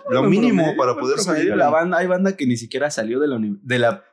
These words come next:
Speaker 1: preparatoria,
Speaker 2: Y, y
Speaker 1: güey.
Speaker 2: eso sí, acabé en mis tres añitos, ¿eh? De cajón, bien. Todo bien. Ya luego me descompuse un chingo, pero
Speaker 1: Nos descompusimos, padre, porque, güey, justamente cuando yo tengo pláticas con los compas, ya sabes, ¿no? De que, güey,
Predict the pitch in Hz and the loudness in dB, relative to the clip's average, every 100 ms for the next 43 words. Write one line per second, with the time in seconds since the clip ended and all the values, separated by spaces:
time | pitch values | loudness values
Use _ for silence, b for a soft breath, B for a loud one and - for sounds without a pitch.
0 | _ - - - 110 214 - 392 262 - | _ -4 -2 0 -2 -2 -4 -2 2 2
1 | 311 185 196 180 156 135 127 139 160 156 | 4 2 0 0 0 0 -2 -2 -6 -4
2 | 135 131 107 98 - - 156 170 101 104 | -4 -2 -4 -8 -12 -10 -8 -6 -8 -8
3 | - - 160 175 113 104 98 98 _ _ | -8 -6 -6 -4 -2 -2 -4 -8 _ _
4 | 165 185 113 101 110 139 156 175 170 135 | -4 -2 -2 -4 -2 2 2 2 0 -2
5 | 120 110 98 139 135 127 - 160 - - | -4 -10 -12 -12 -10 -10 -10 -10 -6 -4
6 | 98 - _ _ 131 131 123 139 139 127 | -4 -8 _ _ 0 0 0 -2 -2 0
7 | 170 196 123 117 113 120 139 - 147 180 | 0 2 0 -2 -4 -4 -6 -4 -2 -2
8 | - _ _ _ - 160 208 233 240 320 | -4 _ _ _ -4 0 2 2 0 0
9 | 147 127 147 151 147 139 147 131 117 104 | 0 0 -2 -4 -6 -6 -6 -8 -6 -6
10 | 98 - 107 131 - - - 113 113 113 | -4 -4 -2 -2 -4 -10 -8 -8 -8 -10
11 | - - - b b 107 110 - - 160 | -12 -14 -16 b b -4 0 0 0 0
12 | 160 170 | 0 -2